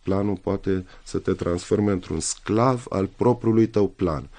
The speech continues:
ceea ce îți reduce imaginația și puterea foarte mare a jocului și a imprevizibilului. Am așa în sine un fel de idee foarte largă a cărții. De exemplu, la Zilele Regiului am plecat de la o banalitate a banalității.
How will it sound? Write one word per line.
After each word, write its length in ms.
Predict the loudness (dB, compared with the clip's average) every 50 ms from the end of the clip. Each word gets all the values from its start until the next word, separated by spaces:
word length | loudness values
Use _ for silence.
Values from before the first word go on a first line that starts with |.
| -20 -20 -16 -8
ceea 180 | -4 -2 -2
ce 140 | 0 0 0
îți 160 | 0 2 2
reduce 480 | 0 0 0 2 2 0 0 2 2 2
imaginația 880 | 2 2 2 2 0 0 0 0 0 2 2 2 2 0 0 0 -2
și 160 | -2 -2 -4 -6
puterea 440 | -6 -6 -4 0 0 0 0 0
foarte 360 | -2 -4 -4 -4 -4 -2 -2 -2
mare 280 | -2 0 0 0 0
a 100 | -2 -2
jocului 680 | -4 -6 -2 0 0 0 0 0 -2 0 0 0 0
și 140 | 0 -2 -2
a 160 | -4 -4 -4 -8 -12 -20 -20 -20 -20 -14 -10
imprevizibilului. 1300 | -10 -8 -6 -2 0 0 0 0 0 -2 -4 -4 -2 -2 -2 -2 0 0 0 2 2 2 2 0 0 0 0
Am 220 | 0 0 2 2
așa 280 | 2 2 0 0 0 0
în 100 | 0 0
sine 400 | 0 -2 -2 0 0 2 4 4
un 140 | 4 2 0
fel 320 | -2 0 2 2 4 4
de 80 | 4 4
idee 500 | 2 2 0 0 2 2 4 4 4 2
foarte 800 | -2 -6 -10 -10 -6 -4 -2 0 2 2 2 2 0 -2 -2 -2
largă 500 | 0 0 0 0 0 0 -2 -4 -6 -8
a 100 | -10 -10
cărții. 640 | -10 -8 -6 -6 -6 -6 -8 -8 -8 -8 -8 -8 -10 -14 _
De 140 | -8 -4 -4
exemplu, 440 | -2 -2 0 0 0 0 0 0 0
la 160 | 0 2 2
Zilele 440 | 0 0 0 2 2 2 2 2 2
Regiului 400 | 2 2 2 2 2 0 2 2
am 140 | 0 0 -2
plecat 380 | -2 -4 -4 -2 -2 -2 0
de 80 | 0 0
la 120 | 0 2
o 140 | 0 0 0
banalitate 880 | -2 0 0 0 0 0 0 0 0 -2 -2 -4 -4 -4 -4 -4 -2 -4
a 40 |
banalității. 1040 | -2 -2 -2 -2 -2 -2 -2 -2 -4 -4 -4 -2 -2 -2 -2 -2 -4 -4 -4 -4 -6